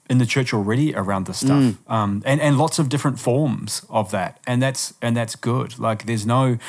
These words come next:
Speaker 1: there's no one answer to any of this
Speaker 2: Mm.
Speaker 1: stuff. Um, even kind of, you know, w-, you know, "Well, what should church look like then?" Um, we're gonna disagree on this, and that's, and that's okay. I think, you know, if a lot of people really knew what we thought about a lot of things,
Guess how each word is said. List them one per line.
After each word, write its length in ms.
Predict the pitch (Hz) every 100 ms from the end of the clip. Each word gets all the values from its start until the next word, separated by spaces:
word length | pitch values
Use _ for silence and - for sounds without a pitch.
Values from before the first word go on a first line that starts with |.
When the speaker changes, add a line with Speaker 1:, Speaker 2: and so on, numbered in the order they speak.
| - -
Speaker 1:
there's 120 | 131
no 160 | 135 156
one 240 | 131 127
answer 400 | 101 107 131 120
to 100 | 110
any 220 | 110 104
of 80 | 98
this 140 | 98 98
Speaker 2:
Mm. 40 |
Speaker 1:
stuff. 320 | 85 92 - -
Um, 480 | 101 98 98 95 - - -
even 240 | 131 131
kind 180 | 113 113
of, 160 | 104 113
you 80 |
know, 160 | 104 101 - - - -
w-, 160 | 139 151
you 60 |
know, 120 | 123
"Well, 140 | 110 123
what 220 | 151 -
should 160 | 175 143
church 280 | 175 175
look 240 | 147 170 175
like 280 | 131 110 -
then?" 400 | 98 90 90 107
Um, 400 | 107 107 104 110 -
we're 80 | 139
gonna 220 | 139 185
disagree 520 | 127 127 110 113 170
on 200 | 190 92
this, 300 | 90 85 - 113
and 180 | 117 127
that's, 380 | 139 - - -
and 160 | 127 127
that's 240 | 127 -
okay. 640 | - 117 110 127 107 98 120
I 120 | 110
think, 240 | 110 120 -
you 100 | 120
know, 200 | 98 110 - - - - -
if 80 | 120
a 20 |
lot 140 | 131
of 80 | 131
people 240 | 135 135 113
really 280 | 120 123 120
knew 280 | 117 135 123
what 240 | 127 -
we 120 | 131
thought 240 | 123 135 127
about 180 | 120 117
a 40 |
lot 200 | 117 160
of 120 | 123
things, 400 | - 104 - -